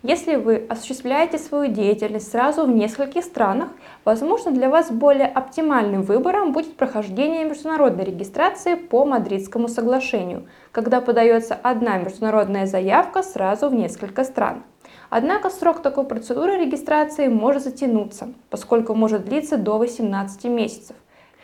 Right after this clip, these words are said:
Тюркпатент не уведомляет самого заявителя о получении оппозиции. Также, если вас интересует регистрация товарного знака всего в пару странах,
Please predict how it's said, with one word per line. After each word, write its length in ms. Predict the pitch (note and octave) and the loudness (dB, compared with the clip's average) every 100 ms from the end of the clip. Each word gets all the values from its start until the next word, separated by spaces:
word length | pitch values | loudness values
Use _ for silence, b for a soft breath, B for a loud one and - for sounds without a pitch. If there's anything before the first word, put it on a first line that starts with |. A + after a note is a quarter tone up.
| b b | b b
Тюркпатент 680 | D4 C4 B3+ A3+ D#4 G#4 A4 | -2 0 0 0 2 0 0
не 160 | D4 D4+ | -2 0
уведомляет 640 | D4 B3+ D#4 E4 C#4+ A3 | 0 2 2 2 2 0
самого 400 | - A3+ A3+ A3+ | -2 0 2 2
заявителя 680 | - G3 G3 E4 - F4 - | 0 0 0 -2 2 2 4
о 100 | C#4+ | 2
получении 640 | D4 B3 G#3+ - B3 A#3+ | 2 0 -2 0 0 2
оппозиции. 760 | A#3+ A#3+ A#3+ A3 G3 - G3 G3 B B - | 2 2 0 0 -4 -10 -12 -14 B B 0
Также, 300 | C4+ C4+ B3 | 2 2 0
если 280 | B3 B3+ | 0 -2
вас 260 | B3 B3 A#3+ | 2 2 0
интересует 500 | A3 A3+ A#3 A#3 A3+ | -4 -2 0 -2 -2
регистрация 600 | A3 A#3+ A#3+ B3 A3+ A3 | -2 -4 -2 0 0 0
товарного 540 | G3 G#3+ A3 A3+ G#3+ G#3+ | -2 0 2 0 0 0
знака 320 | A3+ A3 A3 | 0 -2 -4
всего 320 | - A#3 G#3+ | -6 -4 -4
в 80 | G#3+ | -4
пару 320 | - A3+ G#3 | 2 2 2
странах, 480 | G3 - G3+ B3 A4 | -4 -4 -2 -2 -4